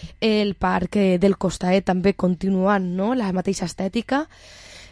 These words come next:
Hem fet, eh, en un creu-, en un creuament que era també un poquet perillós dins del municipi, en l'avinguda Reina dels Apòstols,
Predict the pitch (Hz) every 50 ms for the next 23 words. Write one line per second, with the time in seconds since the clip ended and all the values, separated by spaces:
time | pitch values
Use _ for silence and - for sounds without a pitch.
0 | - - - 247 247 247 - - 247 233 226 220 214 226 226 220 233 220 214 -
1 | - - 233 233 226 220 214 220 220 220 214 - - 226 214 220 214 - - 208
2 | 214 220 208 202 202 196 - 196 208 190 196 190 208 208 208 196 - 202 202 196
3 | 196 202 202 196 - 196 - - 190 - - 196 196 185 185 196 196 180 196 185
4 | 185 202 190 185 190 185 190 165 - - 196 170 - 202 185 185 190 185 190 185
5 | 185 180 185 185 190 185 185 180 185 196 196 190 190 185 180 175 190 175 - 190
6 | 175 - - 190 180 170 165 - -